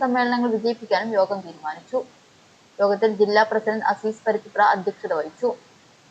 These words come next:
ജില്ലാ ജനറൽ സെക്രട്ടറി ബഷീർ പി വി, ട്രഷറർ വി ടി ഉമ്മർ, അബു മാസ്റ്റർ അച്ചിപ്ര, ഫൈസൽ തങ്ങൾ, മുസ്തഫ പുതുനഗരം, കെ വി അമീർ, കെ അബ്ദുറഹീം, ബഷീർ പുളിക്കൽ,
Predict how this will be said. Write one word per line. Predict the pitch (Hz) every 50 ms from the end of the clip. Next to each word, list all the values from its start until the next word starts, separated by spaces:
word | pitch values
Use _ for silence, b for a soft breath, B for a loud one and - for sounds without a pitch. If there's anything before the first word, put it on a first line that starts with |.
| _ _ - 220
ജില്ലാ | 262 247 269 277 285 285
ജനറൽ | 302 285 294 294 285 294
സെക്രട്ടറി | 285 285 277 247 277 269 247 226 208
ബഷീർ | 208 190 - - 247 254 247 254 254
പി | 240 214 185
വി, | 190 208 220 - - _ _ _ _ -
ട്രഷറർ | 254 262 262 262 285 277 285 285 277 247 240
വി | 240 233 240
ടി | 262 254 226 202
ഉമ്മർ, | 196 196 208 214 202 - - - - - _ _ - -
അബു | 196 190 190 226 240 240
മാസ്റ്റർ | 240 240 240 - - 240 - - -
അച്ചിപ്ര, | - - 214 - - 175 175 - - - - _ _ -
ഫൈസൽ | 269 269 277 254 277 302 294 285 294
തങ്ങൾ, | 269 233 202 170 180 220 - - _ _ _ _ _ _ _ _ _ - _ _ -
മുസ്തഫ | 233 247 240 - 277 269 294 294 285 294
പുതുനഗരം, | 277 240 262 262 240 208 175 165 - 214 - - _ _ _ -
കെ | 269 277 262
വി | 285 294 269 233
അമീർ, | 220 226 233 240 240 - - - _ -
കെ | 285 302 294 - -
അബ്ദുറഹീം, | 208 196 196 254 254 247 247 247 214 208 240 262 - - _ _ _ _ _ _ _ _ -
ബഷീർ | 220 226 220 226 269 277
പുളിക്കൽ, | 269 - 269 262 254 262 254 247